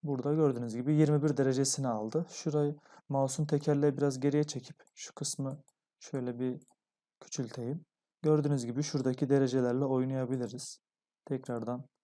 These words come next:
on bire düşürdüm bunu. Dijital olarak, yani sayısal veri olarak burada bu rakamlarla oynayabiliriz. Veya bunları değiştirebilirsiniz siz de bu şekilde.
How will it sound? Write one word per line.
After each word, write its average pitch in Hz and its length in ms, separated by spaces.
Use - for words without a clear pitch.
on 139 260
bire 117 200
düşürdüm 117 480
bunu. 143 220
Dijital 135 340
olarak, 123 380
yani 120 180
sayısal 123 480
veri 127 160
olarak 123 420
burada 135 300
bu 135 140
rakamlarla 123 540
oynayabiliriz. 123 840
Veya 127 240
bunları 135 400
değiştirebilirsiniz 127 960
siz 117 300
de 120 120
bu 131 80
şekilde. 123 500